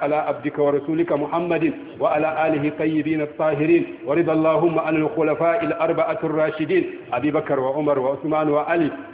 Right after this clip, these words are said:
وعن سائر الصحابة والتابعين، ومن تبعهم بإحسان إلى يوم الدين، وعنا معه-، معهم بعفوك يا أرحم الراحمين. اللهم إنا نسألك إيمانا صادقا، ولسانا ذاكرا، وقلبا خاشعا. اللهم ثبتنا على الإسلام. وارزقنا حلاوة الإيمان،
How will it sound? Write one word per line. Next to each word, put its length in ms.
وعن 240
سائر 220
الصحابة 540
والتابعين، 720
ومن 240
تبعهم 440
بإحسان 500
إلى 220
يوم 160
الدين، 280
وعنا 380
معه-، 440
معهم 440
بعفوك 460
يا 220
أرحم 240
الراحمين. 520
اللهم 260
إنا 320
نسألك 580
إيمانا 440
صادقا، 460
ولسانا 460
ذاكرا، 800
وقلبا 440
خاشعا. 640
اللهم 440
ثبتنا 460
على 180
الإسلام. 520
وارزقنا 460
حلاوة 440
الإيمان، 540